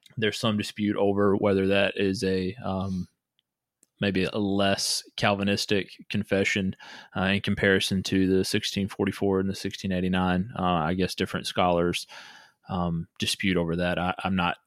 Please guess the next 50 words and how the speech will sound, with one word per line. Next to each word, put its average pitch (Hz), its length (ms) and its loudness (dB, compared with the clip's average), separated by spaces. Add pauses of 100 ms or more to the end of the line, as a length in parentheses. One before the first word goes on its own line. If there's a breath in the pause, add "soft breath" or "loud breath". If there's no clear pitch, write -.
(360)
super 123 380 4
familiar 104 380 6
with 95 160 2
the 90 260 4
New 90 140 2
Hampshire, 90 320 0
so 90 140 -2
I 90 60 0
don't 87 160 -2
wanna 85 200 -6 (240)
say - 180 -6
one 90 220 -4
way 85 140 -4
or 82 40 -4
the 87 140 -2
other, 85 240 0 (100)
but 92 260 0
we'll 113 120 6
probably 110 260 6
have 104 160 2
somebody 95 360 2
on, 90 220 0 (120)
uh, 92 140 -2
pretty 95 200 -2
soon 92 280 -2
that 87 160 -2
will, 85 200 0 (540 loud breath)
um, 90 340 -6 (320)
would 104 160 0
love 90 160 4
to 87 80 -2
talk 80 240 -2
to 87 100 -4
us 82 120 -6
about 87 300 -4
the, 82 280 -2
the 92 80 -2
New 87 120 0
Hampshire 85 300 -2
Confession. 87 540 -4
So, 85 240 -2 (520 loud breath)
um, 101 300 0 (300)
but 139 160 6
to, 135 340 6
to 131 180 4
narrow 175 560 8
the 127 100 6
scope 143 400 8
even 156 420 6
further, 131 720 8